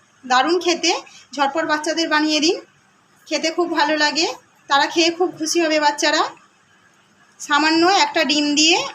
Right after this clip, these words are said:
আর একটু ময়দা দিয়ে বানিয়ে ফেলেছি, একদম নরম স্পঞ্জি কেক। নমস্কার বন্ধুরা, তৃষা কিচেন উইথ ব্লগ চ্যানেলে আপনাদের অনেক অনেক স্বাগত জানাই।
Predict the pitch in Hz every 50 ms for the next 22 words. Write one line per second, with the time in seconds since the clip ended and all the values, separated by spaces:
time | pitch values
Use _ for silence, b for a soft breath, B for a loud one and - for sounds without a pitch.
0 | - 277 277 294 311 262 294 302 294 - 370 339 311 294 285 285 285 285 277 285
1 | 302 320 320 294 277 285 294 311 330 339 302 285 294 294 311 339 - - - -
2 | _ _ _ - _ _ _ _ _ _ _ _ _ _ _ _ _ _ _ _
3 | _ _ _ _ _ _ _ _ _ _ _ _ _ _ - 254 262 262 262 285
4 | 320 359 349 302 277 277 294 302 359 453 523 - _ _ _ - - - - 294
5 | 285 285 294 277 311 - 330 311 359 415 - _ _ _ _ _ _ _ _ _
6 | _ _ _ _ _ _ _ _ _ _ _ _ _ _ _ _ _ _ _ _
7 | _ _ _ _ _ _ _ _ _ _ _ _ _ _ _ _ _ _ _ _
8 | _ _ _ _ _ _ _ _ _ _ _ - 233 233 262 269 - - 302 311
9 | 302 302 302 285 311 302 311 359 - - _ _ _ _ _ - 302 302 285 277
10 | 269 269 285 269 285 277 277 277 285 285 247 240 262 247 240 247 247 - 247 233
11 | 233 240 247 302 403 427 381 311 262 254 254 240 240 240 240 240 240 233 240 247
12 | 240 240 247 247 - - 233 226 220 220 226 220 220 214 220 247 294